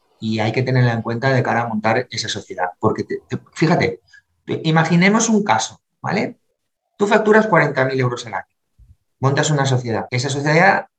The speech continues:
factura los cuarenta mil euros al año que tú estabas facturando.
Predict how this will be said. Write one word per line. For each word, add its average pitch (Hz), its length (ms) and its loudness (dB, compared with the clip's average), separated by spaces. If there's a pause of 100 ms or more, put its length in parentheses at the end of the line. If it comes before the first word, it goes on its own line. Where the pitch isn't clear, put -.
(140)
factura 151 580 -2
los 120 120 -6
cuarenta 110 340 -6
mil 113 140 -4
euros 123 240 0
al 131 80 2
año 165 320 0
que 120 100 -10
tú 185 320 -2 (140)
estabas 127 380 2
facturando. 104 520 -6